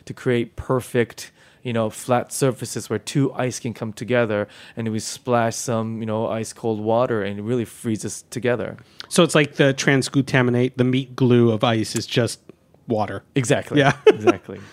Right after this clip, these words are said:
Speaker 2: Excellent. And what is in that case? I know you're rearing to open
Speaker 1: So,
Speaker 2: that up
Speaker 1: yeah,
Speaker 2: as well.
Speaker 1: I mean, you know, so I mean, I ha-, I have a, a, a two-inch cube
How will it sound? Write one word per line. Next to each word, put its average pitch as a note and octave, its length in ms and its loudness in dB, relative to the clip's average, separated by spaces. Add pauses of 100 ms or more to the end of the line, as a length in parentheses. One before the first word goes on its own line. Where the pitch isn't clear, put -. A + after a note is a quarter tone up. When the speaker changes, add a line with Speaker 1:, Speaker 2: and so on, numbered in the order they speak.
(1000)
Speaker 2:
Excellent. D#3 300 2
And D#3 100 8
what E3+ 160 10
is D3 140 4
in C#3+ 80 6
that C3 240 4
case? A2 320 -2
I B2 40 2
know B2 140 2
you're B2 220 2
rearing B2 380 2
to B2 80 2
open A#2 180 0
Speaker 1:
So, - 80 8
Speaker 2:
that - 100 8
up - 100 4
Speaker 1:
yeah, - 100 4
Speaker 2:
as D4 100 4
well. F#3 240 6
Speaker 1:
I G#3+ 60 2
mean, G#3 300 2
you G#3+ 60 2
know, F3+ 80 4
so F3 140 4
I E3+ 40 6
mean, E3 160 2
I D#3 120 2
ha-, D#3+ 200 2
I D3+ 120 2
have D3 280 4
a, C3+ 40 0
a, B2+ 500 0
a B2+ 40 -2
two-inch C#3+ 580 0
cube D#3 420 -2